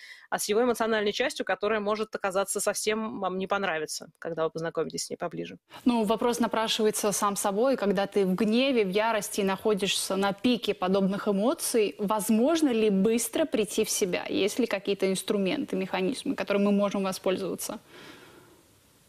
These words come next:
Speaker 1: Ну, э, против эмоций работают только эмоции. То есть это такая большая иллюзия, связанная с тем, что мы можем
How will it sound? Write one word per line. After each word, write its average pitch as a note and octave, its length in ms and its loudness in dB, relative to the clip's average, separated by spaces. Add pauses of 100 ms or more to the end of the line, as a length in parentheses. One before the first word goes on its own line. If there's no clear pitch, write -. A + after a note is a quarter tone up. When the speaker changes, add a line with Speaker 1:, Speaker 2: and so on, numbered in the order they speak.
(600)
Speaker 1:
Ну, A3+ 480 4
э, A#3+ 420 4 (200)
против C4 380 0
эмоций C#4+ 480 2
работают C4 560 0
только B3 360 2
эмоции. G#3+ 640 -2
То - 120 -8
есть - 320 -10
это G3 320 -4
такая G3+ 240 -2
большая G#3 340 0
иллюзия, A#3+ 560 2
связанная F#3+ 440 -2
с - 40 -6
тем, A#3+ 160 0
что - 160 -4
мы F#2+ 140 0
можем F#3+ 360 0